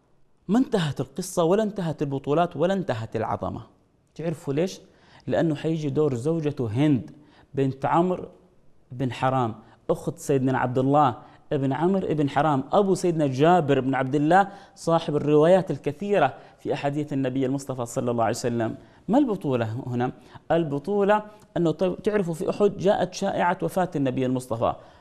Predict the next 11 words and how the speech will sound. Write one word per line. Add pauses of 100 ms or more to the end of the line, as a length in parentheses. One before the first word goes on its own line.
(140)
فعقول
الكل
أخذت (520)
مع
النبي
المصطفى، (840)
فجاءت
وهي
تحمل
على
جمل